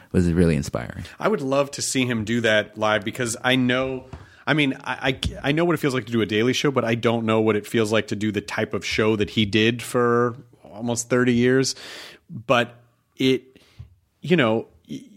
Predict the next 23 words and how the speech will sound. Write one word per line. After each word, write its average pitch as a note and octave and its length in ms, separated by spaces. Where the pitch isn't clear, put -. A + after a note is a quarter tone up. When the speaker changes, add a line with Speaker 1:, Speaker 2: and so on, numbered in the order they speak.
Speaker 2:
you C#3+ 240
are G3 200
also D3+ 300
a - 20
little C#3+ 220
bit B2+ 140
at B2 100
the B2+ 60
mercy B2+ 480
of, G#2+ 420
um, G#2 540
when C3 140
you're B2+ 120
doing C3+ 240
the A#2+ 80
talk, D3+ 300
if A#2+ 80
he's A#2+ 120
doing C3+ 200
the A#2 80
talk D3+ 260
show, A2 500
uh, A2 540